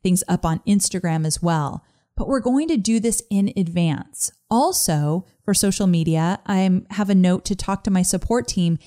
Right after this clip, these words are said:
and make sure that they're really paying attention to my social media sites during live webinars especially.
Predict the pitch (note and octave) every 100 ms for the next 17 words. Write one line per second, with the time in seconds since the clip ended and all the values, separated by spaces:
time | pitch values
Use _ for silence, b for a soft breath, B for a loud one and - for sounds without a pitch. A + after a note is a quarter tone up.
0 | b b - F#3+ G#3 A3+ - A3+ G3 F#3+
1 | F3 F#3 E3+ - F3 F#3 A#3+ C#4 C#4+ -
2 | G#3+ F#3+ - G3 - F3+ - F#3 E3+ E3
3 | D#3+ D#3+ b - G#3+ G#3 G#3 F#3+ F#3 E3+
4 | E3+ F3 F3+ G#3+ - F#3+ F#3+ F#3 E3+ E3
5 | E3+ F3+ F#3+ E3 E3+ D#3+ D#3+ D#3+ - D#3+
6 | - - F#3+ - D#3 D3